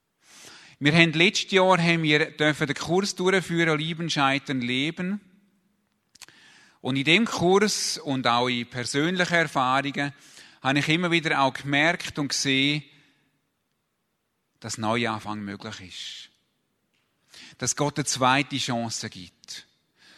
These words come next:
Und das ist die Botschaft vom Evangelium. Dass Neues darf aufwachsen durch Gnade von Gott. Und das macht mir Mut, zum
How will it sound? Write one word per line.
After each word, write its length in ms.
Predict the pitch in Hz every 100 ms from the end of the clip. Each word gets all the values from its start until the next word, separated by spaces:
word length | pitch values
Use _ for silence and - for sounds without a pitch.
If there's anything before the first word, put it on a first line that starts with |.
| -
Und 160 | 104 117
das 160 | -
ist 80 | 113
die 60 | -
Botschaft 540 | 117 117 120 104 -
vom 140 | 110
Evangelium. 960 | 107 95 98 95 90 90 90 80 80 82 _ _ _ _ _ _ _ - - _
Dass 220 | 120 113 135
Neues 760 | 135 131 160 151 - - - -
darf 200 | 104 -
aufwachsen 840 | 127 127 107 87 - - - 87 _ _ _ _ _ -
durch 140 | 107
Gnade 420 | - 104 98 104
von 160 | - 101
Gott. 500 | 87 85 _ - - _ _ _ _ _ _ _ _ - - - -
Und 120 | 117 151
das 120 | 165
macht 260 | 160 151
mir 180 | 143 135
Mut, 520 | 139 156 127 104 - -
zum 460 | - 117 110 107